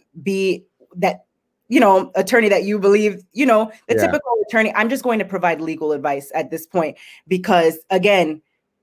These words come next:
Speaker 1: God has awakened me into a whole new light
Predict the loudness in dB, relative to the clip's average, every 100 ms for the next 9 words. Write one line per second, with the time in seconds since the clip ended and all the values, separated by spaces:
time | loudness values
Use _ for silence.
0 | _ 0 2 4 2 0 -6 -8 -4 -2
1 | -4 -8 -20 _ _ _ _ _ -4 0
2 | 0 -2 -2 -2 -2 -4 -6 -4 -4 -6
3 | -4 -2 0 -2 -2 0 0 0